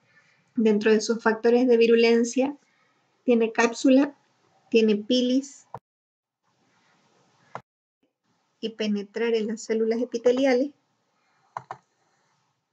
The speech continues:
La enfermedad que me ocasiona se denomina chancroide o chancro blando. Se produce una lesión genital que más tarde origina una pápula dolorosa y finalmente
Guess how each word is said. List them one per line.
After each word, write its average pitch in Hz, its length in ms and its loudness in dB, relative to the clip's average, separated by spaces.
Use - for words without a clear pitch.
La 247 120 4
enfermedad 240 540 2
que 254 120 -2
me 226 120 0
ocasiona 247 560 2
se 254 160 0
denomina 220 580 0
chancroide 233 880 0
o 202 80 -2
chancro 220 540 -2
blando. 262 600 0
Se - 160 -2
produce 226 440 2
una 233 180 2
lesión 226 460 0
genital 262 720 -2
que - 140 -4
más 220 260 -2
tarde 233 280 2
origina 226 420 0
una 214 260 -4
pápula 240 460 0
dolorosa 240 840 0
y 214 80 -4
finalmente 220 960 -2